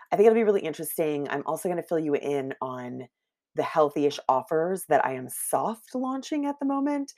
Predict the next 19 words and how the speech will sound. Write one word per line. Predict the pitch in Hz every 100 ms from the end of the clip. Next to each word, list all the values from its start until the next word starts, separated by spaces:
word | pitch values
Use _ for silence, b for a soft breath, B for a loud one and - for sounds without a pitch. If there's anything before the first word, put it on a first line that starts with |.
| B B B
Um, | 165 156 147 143 -
I'm | 160 170
thinking | 220 208 208
that | 202
I'm | 165 151
going | 143 143
to | 139
sort | - 135
of, | 131
like, | 123 127 -
officially | - - 208 - 180 156 147
launch | 139 131 135 -
them | 135 131 127 -
in | 131
the |
spring | 131 - 196 180 170 160 _ b b b _ _ _ -
when | 170 143
I |
have | 165